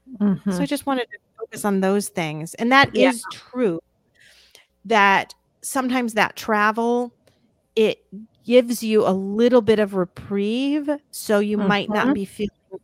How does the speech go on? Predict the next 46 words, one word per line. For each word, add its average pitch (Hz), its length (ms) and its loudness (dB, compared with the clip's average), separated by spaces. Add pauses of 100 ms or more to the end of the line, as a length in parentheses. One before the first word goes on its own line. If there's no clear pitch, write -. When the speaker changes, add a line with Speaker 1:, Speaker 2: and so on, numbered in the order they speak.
Speaker 2:
all 190 240 0
of 180 180 -4
the 170 100 -2
grief 185 440 -6 (140)
all 180 180 0
of 175 120 -8
the 175 120 -4
Speaker 1:
Right, 180 220 4
Speaker 2:
time. - 300 -14 (120)
Speaker 1:
right. 185 240 4 (160)
That's 170 220 -4
what 202 80 6
I 185 40 8
was 175 100 4
saying, 175 260 -2
a 196 80 0
break 196 460 4
from 170 420 -2
the, 165 260 -2 (160)
you - 220 2
know, 180 80 6
going 190 180 6
to 185 60 2
the 180 60 -6
grocery 180 320 2
store 190 180 -4
and 180 80 -2
everyone 185 360 -4
knowing 185 380 -2
you, 196 300 -2
or, 170 460 2 (380)
you 190 120 4
know, 175 140 2
Speaker 2:
Mm-hmm. 202 100 -4
Speaker 1:
you're 202 240 10
the 196 80 2
bereaved 190 380 2
family. 185 600 -4
You 165 140 -6
can 180 200 -6
just 180 260 -8
go 170 180 0
and 170 220 -2
be 180 520 -6
a 190 60 -4
tourist. - 800 -6